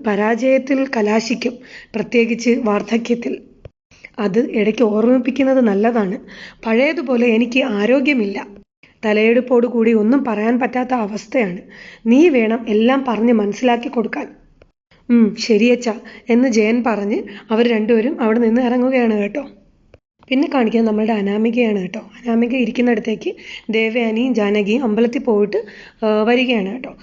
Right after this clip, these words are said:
എന്നിട്ട് ദേവയാനി പ്രസാദവും, ആ, ഒക്കെ, ആ, നമ്മളുടെ അനാമികയ്ക്ക് കൊടുക്കുകയാണ്. അപ്പം ജാനകി പറഞ്ഞു, "അച്ഛനും അമ്മയും പറഞ്ഞു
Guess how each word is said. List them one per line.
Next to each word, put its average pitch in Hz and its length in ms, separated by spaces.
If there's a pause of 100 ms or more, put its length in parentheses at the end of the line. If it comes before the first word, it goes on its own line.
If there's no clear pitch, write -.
(300)
എന്നിട്ട് 240 400 (120)
ദേവയാനി 233 760
പ്രസാദവും, 226 800
ആ, 208 380
ഒക്കെ, 311 240 (480)
ആ, 202 40 (480)
നമ്മളുടെ 220 300
അനാമികയ്ക്ക് 233 560
കൊടുക്കുകയാണ്. 262 640 (600)
അപ്പം 240 280
ജാനകി 214 360
പറഞ്ഞു, 226 360 (300)
"അച്ഛനും 214 440
അമ്മയും 240 360
പറഞ്ഞു 220 300